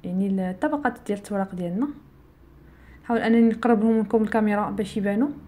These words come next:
نتمنى انهم يبانوا. فكما كتشوفوا ما عرفتش واش كيبان لكم يعني الطبقات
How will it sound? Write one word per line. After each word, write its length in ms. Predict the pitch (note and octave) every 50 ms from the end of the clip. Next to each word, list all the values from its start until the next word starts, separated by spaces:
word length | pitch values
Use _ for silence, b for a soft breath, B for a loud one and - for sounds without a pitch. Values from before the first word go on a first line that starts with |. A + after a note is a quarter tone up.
| - -
نتمنى 340 | G3 - - C4+ C4+ C#4 -
انهم 260 | C4 B3+ C4 C4+ C#4
يبانوا. 340 | C#4 B3+ G#3 A3 G#3 F#3+ F#3 F#3 - - - - - - - - - - _ - -
فكما 440 | G#3+ G3 - G3 - - G#3 G3+ G3+
كتشوفوا 540 | G3 G3+ G3 G3 - G#3+ G3 - - C4 D4 D4 C4+
ما 100 | A#3+ G#3
عرفتش 160 | G#3 G#3 -
واش 120 | A#3+ A#3
كيبان 320 | - - A3+ G3+ G#3 G3+ F#3+
لكم 280 | G#3 G3+ - - D4 D4 - B B B B B B
يعني 160 | G#3+ G#3 G#3+ G#3+
الطبقات 500 | G#3+ - A3+ G#3 A3 G#3+ - A#3 A#3